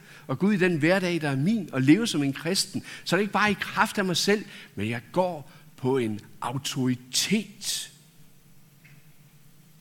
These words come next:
Hos Esajas lige før, det som Sara læste op, der hørte vi, at Gud, han giver tjeneren, som bliver ord, og som Jesus, om sønnen, den befaling om at genrejse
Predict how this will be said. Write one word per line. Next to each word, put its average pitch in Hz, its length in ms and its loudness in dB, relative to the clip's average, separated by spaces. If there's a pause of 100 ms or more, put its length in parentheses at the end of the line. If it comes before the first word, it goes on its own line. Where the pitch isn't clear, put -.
(1160)
Hos 117 160 -6
Esajas 151 420 2
lige 170 100 0
før, 165 280 -2
det 143 160 -8
som 135 140 -6
Sara 135 320 -2
læste 123 280 -4
op, 135 320 -8 (580)
der 135 80 4
hørte 160 360 4
vi, 107 180 0
at 120 200 -4
Gud, 165 160 4
han 160 180 0
giver 170 280 0
tjeneren, 113 880 0
som 113 240 -8
bliver 123 280 0
ord, 165 240 2
og 139 120 -6
som 139 220 -2
Jesus, 135 520 0
om 127 120 -8
sønnen, 170 540 -2 (320)
den 180 140 4
befaling 156 600 -2
om 151 160 -2
at 127 120 -2 (380)
genrejse 147 920 2